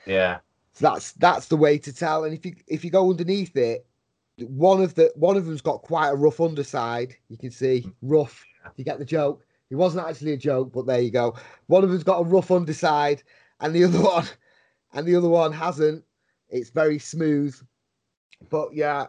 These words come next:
Speaker 2: I think they're very easy to feel out. I mean, Benny, you're gonna know he's in there with a toolbox.
Speaker 1: And a robot arm, yeah.
Speaker 2: Yeah, they, they started doing this as well. They did this in the Unikitty set, and, and it puzzles me.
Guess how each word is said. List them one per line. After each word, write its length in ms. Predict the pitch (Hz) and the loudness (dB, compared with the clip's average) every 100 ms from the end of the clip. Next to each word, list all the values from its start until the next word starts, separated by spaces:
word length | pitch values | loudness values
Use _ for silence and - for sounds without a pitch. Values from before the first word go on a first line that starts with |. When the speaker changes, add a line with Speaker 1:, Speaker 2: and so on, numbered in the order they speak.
| _ - | _ -14
Speaker 2:
I 80 | |
think 300 | 156 233 202 | -8 -8 -4
they're 80 | 175 | -2
very 340 | 135 151 143 135 | -2 0 0 -2
easy 340 | 131 127 107 | -4 -8 -12
to 100 | 101 | -18
feel 340 | 113 120 117 110 | -14 -6 -4 -4
out. 240 | 104 104 | -4 -4
I 40 | 113 | -4
mean, 320 | 127 123 120 - | -4 -4 -4 0
Benny, 500 | 160 143 135 123 - _ _ _ _ _ | 0 2 0 0 -8 _ _ _ _ _
you're 120 | - 127 | -6 0
gonna 180 | 151 | 0
know 200 | 143 139 | 2 0
he's 160 | 135 127 | -2 -6
in 120 | 127 | -8
there 220 | 123 117 | -6 -4
with 140 | 113 104 | -6 -8
a 40 | |
toolbox. 1120 | 104 - 131 123 123 117 123 _ - - - _ _ _ _ 98 | -12 -6 -4 -2 -2 -2 -4 _ -20 -20 -20 _ _ _ _ -18
Speaker 1:
And 80 | |
a 40 | 92 | -14
robot 400 | 92 95 90 - | -8 -6 -6 -8
arm, 380 | 95 92 92 92 _ | -6 -8 -10 -16 _
yeah. 320 | 104 101 95 95 | -18 -14 -12 -4
Speaker 2:
Yeah, 400 | 240 247 214 160 - | -4 -2 -6 -8 -8
they, 100 | 214 170 | -8 -4
they 120 | 208 | -4
started 400 | 208 262 240 226 | 0 0 0 -2
doing 220 | 226 214 | -8 -8
this 160 | 208 202 | -8 -10
as 100 | 196 | -6
well. 200 | 220 214 | -2 -2
They 60 | 202 | -4
did 180 | 220 202 | -8 -10
this 180 | 190 | -10
in 80 | 180 | -10
the 80 | 165 | -10
Unikitty 640 | 151 196 196 190 143 107 | -6 -4 -4 -4 -6 -6
set, 320 | 117 104 92 - | -8 -8 -6 -6
and, 120 | 120 | -8
and 240 | 127 - 139 | -8 -6 -8
it 120 | 131 | -8
puzzles 420 | 147 190 170 123 | -6 -6 -4 -4
me. 240 | 120 85 | -4 -6